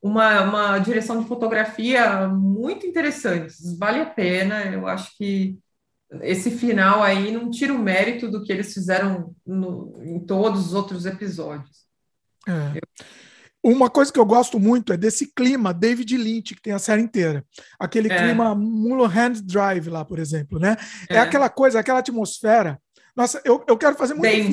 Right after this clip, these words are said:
Speaker 1: Densa,
Speaker 2: assim.
Speaker 1: né?
Speaker 2: É aquela atmosfera que não, não existe ninguém mais no mundo, né? Só existe aqueles
Speaker 1: É.
Speaker 2: personagens, né?
Speaker 1: É.
Speaker 2: É uma coisa
Speaker 1: Uhum.
Speaker 2: meio,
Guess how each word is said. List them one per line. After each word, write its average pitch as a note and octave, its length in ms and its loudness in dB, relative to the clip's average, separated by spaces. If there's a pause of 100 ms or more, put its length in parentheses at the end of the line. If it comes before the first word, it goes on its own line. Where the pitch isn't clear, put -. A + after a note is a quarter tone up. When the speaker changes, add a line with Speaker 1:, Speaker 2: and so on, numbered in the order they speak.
Speaker 1:
Densa, G#3 180 0
Speaker 2:
assim. E3 100 2
Speaker 1:
né? G3 260 -4 (420)
Speaker 2:
É A#3+ 60 4
aquela D#4+ 220 6
atmosfera C4+ 640 2
que - 160 -6
não, D#4 240 -6
não C#4 140 2
existe D4+ 340 -2
ninguém F4+ 300 0
mais C#4+ 140 2
no C#4+ 80 -4
mundo, A#3+ 320 0
né? G#3 100 0
Só A3 140 -4
existe A#3 260 -6
aqueles D4+ 220 -6
Speaker 1:
É. - 60 -18
Speaker 2:
personagens, A#3 760 0 (420)
né? F3 460 2
Speaker 1:
É. - 40 -20 (220)
Speaker 2:
É G#3 40 2
uma A#3 140 4
coisa C#4 220 2
Speaker 1:
Uhum. C#4+ 60 2
Speaker 2:
meio, C4+ 800 2